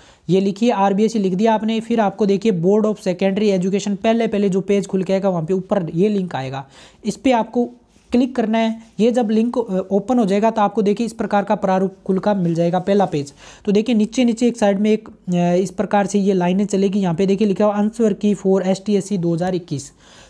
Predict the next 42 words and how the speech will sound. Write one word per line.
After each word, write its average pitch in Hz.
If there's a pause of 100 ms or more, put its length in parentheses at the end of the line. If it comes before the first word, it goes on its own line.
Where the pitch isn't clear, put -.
तो 202
आपको 196
इस 226
पर 247
क्लिक 233
करना 226
है 233
और 214
ये 202
जब 208
लिंक 208
ओपन 202
होगा 208
तो 202
आपके 185
पास 190
ये 196
प्रारूप 185
आ 170
जाएगा 185
और 196
यहाँ 165
पे 175
देखिए 175
ओपन, 175 (320)
इस 190
पर -
एक 196
बार 190
फिर 214
क्लिक 214
करना 196
है। 202
तो 185
आपकी 175
जो 185
पीडीएफ़ 214
है 202
एसटीएससी 196
उत्तर 196
कुंजी 185
की, 214